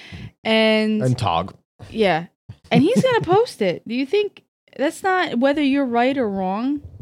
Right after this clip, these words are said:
Speaker 1: The elite could be, like, a hundred percent right.
Speaker 2: Yeah.
Speaker 1: But it still makes you look like a bunch of assholes.
Speaker 2: I agree.
Speaker 1: So just, I would just leave it. I mean, they're memes for,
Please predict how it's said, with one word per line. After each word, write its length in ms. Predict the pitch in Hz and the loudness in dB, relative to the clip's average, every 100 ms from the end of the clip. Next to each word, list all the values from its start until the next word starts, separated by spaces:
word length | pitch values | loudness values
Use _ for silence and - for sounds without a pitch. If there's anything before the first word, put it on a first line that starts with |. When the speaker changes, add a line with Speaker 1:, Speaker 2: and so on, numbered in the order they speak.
| - - | -18 -10
Speaker 1:
The 400 | 208 226 214 202 - | 0 2 2 0 -2
elite 460 | 214 233 320 - _ - 214 | -2 0 -2 -2 _ -16 -6
could 160 | 226 | -6
be, 560 | 208 226 220 208 208 - _ _ _ - | -2 -4 -2 -4 -6 -12 _ _ _ -8
like, 160 | 180 | -6
a 40 | 175 | -2
hundred 300 | 247 269 262 | -2 -2 -6
percent 320 | - 226 190 | -8 -4 -2
right. 340 | 160 135 - _ - | -2 -4 -8 _ -8
Speaker 2:
Yeah. 160 | 131 101 _ _ _ _ _ - 131 175 | -6 -6 _ _ _ _ _ -10 -8 -2
Speaker 1:
But 340 | 226 196 - - - - - | 0 0 -2 -10 -20 -18 -8
it 120 | 220 | -8
still 200 | - 381 | -2 0
makes 340 | 233 247 - | 2 0 -4
you 120 | 240 214 | -4 -2
look 180 | 214 202 | -2 -4
like 140 | 175 | -6
a 60 | 170 | -6
bunch 220 | 170 - | -6 -6
of 40 | |
assholes. 720 | 139 143 151 131 113 78 - - | -6 -6 -8 -12 -14 -14 -18 -10
Speaker 2:
I 120 | 78 | -8
agree. 280 | 80 107 - _ _ _ _ _ _ | -6 -6 -8 _ _ _ _ _ _
Speaker 1:
So 320 | - 269 269 240 | -4 -2 0 -2
just, 380 | 277 - - _ _ _ _ _ _ - - - - - | -6 -8 -18 _ _ _ _ _ _ -20 -20 -20 -20 -4
I 120 | 220 277 | 0 2
would 120 | 302 | 2
just 220 | 220 - | -2 -2
leave 180 | 240 226 | 0 2
it. 140 | 208 196 | 2 2
I 160 | - 220 | 2 2
mean, 200 | 269 302 | 2 4
they're 100 | 311 | 4
memes 420 | 349 415 202 170 | 2 2 0 -2
for, 140 | - | -10